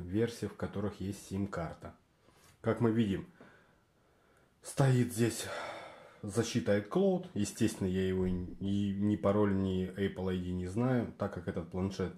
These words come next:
был найден, и меня попросили его разблокировать. Сразу скажу, просто взломать пароль — это не то, что сложно, это практически нереально. Но всё-таки в отдельных случаях, всё зависит от версии I O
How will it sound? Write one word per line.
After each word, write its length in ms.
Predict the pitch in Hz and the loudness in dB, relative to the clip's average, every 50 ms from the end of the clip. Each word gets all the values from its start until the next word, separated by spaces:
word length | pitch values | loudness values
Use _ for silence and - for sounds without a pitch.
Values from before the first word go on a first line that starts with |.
| - - - - - - _ - | -14 -20 -20 -20 -20 -20 _ -8
был 320 | 92 90 107 98 92 85 | -2 0 2 2 2 0
найден, 480 | 82 82 87 95 104 117 127 127 127 110 | -2 -2 -2 0 2 2 2 2 2 0
и 140 | 80 90 92 | 0 0 -2
меня 200 | 90 92 104 104 | 0 0 -2 -2
попросили 500 | 110 104 - - 98 - - 101 101 95 | -4 -4 -2 -2 -2 -2 -2 -2 -2 -2
его 220 | 90 90 98 101 | 0 0 -2 -2
разблокировать. 800 | 95 95 92 90 90 95 90 87 - - 90 82 82 85 85 - - - - - - - - _ _ _ _ _ | -2 -2 -4 -4 -4 -6 -6 -6 -8 -10 -10 -8 -8 -8 -10 -10 -14 -20 -20 -20 -20 -20 -20 _ _ _ _ _
Сразу 320 | _ - - 120 123 117 - | _ -2 2 4 4 4 2
скажу, 300 | - 113 101 92 95 - - - - | 2 0 0 0 -2 -6 -8 -10 0
просто 380 | - 117 120 131 127 - - 104 | 4 4 4 4 4 2 0 0
взломать 520 | 95 101 101 98 95 98 92 85 - - - | 2 4 2 4 4 4 2 0 -2 -6 -8
пароль — 420 | - 90 90 87 87 82 78 - - - | -6 -6 -4 -4 -4 -4 -6 -8 -10 -6
это 560 | - 104 107 104 101 - - 82 80 - - - _ _ _ _ _ _ - | 0 2 2 2 2 0 -2 -6 -6 -6 -12 -18 _ _ _ _ _ _ -2
не 320 | 98 98 104 107 107 104 | 2 4 4 6 4 4
то, 240 | 101 - 127 143 151 | 2 0 0 0 0
что 180 | 147 - - 151 | -2 -2 -6 -6
сложно, 480 | - - 151 147 123 92 90 92 - - | -6 -2 0 0 0 0 0 -4 -6 -6
это 240 | 107 101 - 107 104 | -8 -8 -6 -8 -8
практически 800 | - - - 113 107 - - - - - - - - - - | -8 -6 -6 -6 -6 -6 -12 -20 -18 -16 -14 -14 -14 -6 -2
нереально. 720 | 110 208 104 104 101 202 104 98 92 87 80 78 - - - _ - _ _ _ - | -2 0 2 2 2 2 2 2 2 0 -2 -4 -8 -10 -14 _ -20 _ _ _ 2
Но 320 | 107 131 160 156 160 - | 4 4 4 4 2 -2
всё-таки 580 | - - 135 120 120 110 - - - 95 87 - - - - - - - - - _ _ _ - | -6 -4 -2 -2 -2 -4 -4 -4 -6 -6 -6 -8 -12 -20 -20 -20 -20 -20 -20 -20 _ _ _ -10
в 120 | 90 92 | -4 0
отдельных 440 | 101 101 101 110 110 98 98 101 98 | 0 0 2 2 2 4 4 2 0
случаях, 520 | - - 143 165 170 - 160 151 - - - - - _ _ | -2 0 0 0 0 2 -2 -2 -2 -4 -12 -14 -16 _ _
всё 320 | - 107 98 - - - 107 | -8 -8 -8 -6 -4 -4 -2
зависит 340 | 95 101 101 98 - - 98 | 0 0 0 -2 -2 -4 -6
от 140 | 92 - | -6 -4
версии 380 | 101 101 98 92 - - - 95 | -2 -2 -2 -2 -2 -6 -4 -2
I 180 | 92 92 95 92 | -2 0 0 0
O 140 | 95 110 | 2 4